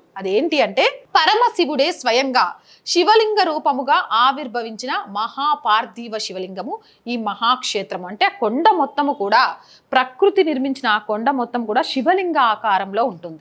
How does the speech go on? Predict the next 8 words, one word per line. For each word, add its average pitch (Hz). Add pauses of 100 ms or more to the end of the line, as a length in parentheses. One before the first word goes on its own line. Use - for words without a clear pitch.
అయితే, 285
పల్నాడులో 330 (260)
ఈ 233
మధ్యకాలంలో 269 (180)
గ్రానైట్ 277
తవ్వకాలు 226
విపరీతంగా 240
జరుగుతున్నాయి. 196